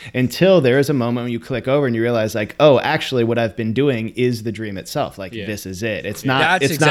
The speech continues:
Speaker 1: a
Speaker 3: exactly,
Speaker 1: means."
Speaker 3: yeah, yeah.
Speaker 1: Right.
Speaker 2: Yeah.
Speaker 3: Well, no, that's, that's a good point. That's something that I've been saying a lot is that the, the, the, the dream we have of, of the, of the leisure-filled life of the pro skater is actually not the dream because of all the restraints that are put around them, all the expectations to be productive at an A plus level,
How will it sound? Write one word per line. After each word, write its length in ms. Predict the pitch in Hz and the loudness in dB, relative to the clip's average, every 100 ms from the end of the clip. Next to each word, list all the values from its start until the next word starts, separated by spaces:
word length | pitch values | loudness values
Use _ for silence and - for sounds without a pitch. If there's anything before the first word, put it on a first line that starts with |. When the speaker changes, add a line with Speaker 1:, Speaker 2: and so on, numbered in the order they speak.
| 151 | 4
Speaker 1:
a 40 | |
Speaker 3:
exactly, 120 | 135 | 2
Speaker 1:
means." 160 | 139 131 | 2 2
Speaker 3:
yeah, 200 | 131 110 | 0 -2
yeah. 160 | 113 110 | -4 -6
Speaker 1:
Right. 80 | 123 | -6
Speaker 2:
Yeah. 200 | 110 98 - - - - | -6 -6 -16 -20 -20 -2
Speaker 3:
Well, 120 | 170 | 2
no, 140 | 196 | 4
that's, 240 | 165 175 165 | 4 2 0
that's 240 | 175 180 | -2 -2
a 40 | 202 | -4
good 100 | 170 | -4
point. 140 | 208 170 | -4 -4
That's 240 | 190 - 151 | -6 -8 -14
something 300 | - 160 151 | -12 -10 -8
that 80 | 139 | -8
I've 80 | 135 | -8
been 100 | 131 | -8
saying 220 | 135 131 | -8 -6
a 60 | |
lot 180 | 123 139 | -8 -8
is 100 | 123 | -8
that 160 | 139 - - | -12 -14 -14
the, 180 | 147 123 | -14 -14
the, 180 | 135 135 - - - | -14 -14 -18 -20 -18
the, 220 | 131 131 - - | -14 -14 -14 -16
the 120 | - 135 | -10 -8
dream 280 | 143 175 185 | -4 -4 -2
we 120 | 156 | 0
have 260 | 143 139 | 0 0
of, 180 | 135 113 - | -2 -10 -12
of 200 | 123 - | -12 -8
the, 220 | 123 120 - | -8 -8 -6
of 160 | 123 107 | -6 -4
the 100 | 120 | -6
leisure-filled 760 | 120 135 - 143 - 135 123 | -4 -6 -6 -8 -8 -8 -6
life 280 | 120 120 - | -6 -6 -8
of 100 | 113 | -20
the 80 | 107 | -16
pro 220 | - 120 | -10 -8
skater 320 | - 127 123 | -6 -6 -6
is 100 | 117 120 | -10 -8
actually 360 | 139 160 - 139 | -8 -6 -8 -10
not 280 | 123 127 | -10 -12
the 60 | 135 | -14
dream 240 | 120 117 | -16 -16
because 200 | 110 117 117 | -16 -20 -12
of 60 | |
all 180 | 117 131 | -6 -6
the 80 | 131 | -8
restraints 400 | 117 - 117 110 | -12 -12 -14 -14
that 80 | 117 | -16
are 40 | |
put 140 | 110 113 | -14 -12
around 220 | 110 110 | -12 -12
them, 120 | 113 | -12
all 120 | 127 | -12
the 120 | 147 | -10
expectations 600 | 131 - 120 - 113 113 | -12 -14 -16 -16 -20 -20
to 80 | _ | _
be 120 | 110 - _ _ - - _ | -20 -20 _ _ -20 -20 _
productive 560 | 151 123 135 139 - 135 | -6 -2 -2 -2 -4 -4
at 120 | 127 | -4
an 120 | 120 - | -6 -10
A 140 | 127 | -10
plus 360 | 143 147 123 - | -8 -6 -6 -6
level, 380 | 123 127 131 | -6 -6 -8